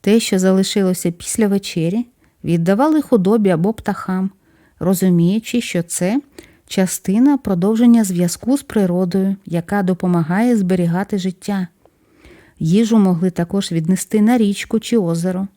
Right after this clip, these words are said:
і залишити там для тих душ, що розлучилися з тілом через воду. Існував звичай вписувати і виписувати імена у родинну хроніку.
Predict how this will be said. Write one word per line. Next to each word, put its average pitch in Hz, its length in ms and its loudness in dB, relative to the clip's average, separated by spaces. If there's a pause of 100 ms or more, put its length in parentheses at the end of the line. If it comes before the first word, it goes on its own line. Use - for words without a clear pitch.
(460)
і 185 100 0
залишити 180 580 0
там 247 260 2
для 190 140 2
тих 175 280 -2
душ, 190 400 -2 (240)
що 269 320 0
розлучилися 208 920 -2
з - 80 -10
тілом 190 420 -2
через 185 320 -4
воду. 156 380 -6 (960)
Існував 175 520 0
звичай 180 580 -2 (340)
вписувати 262 1000 -2
і 190 140 0
виписувати 208 920 -2
імена 185 600 0
у 185 100 -2
родинну 214 480 2
хроніку. 190 640 -2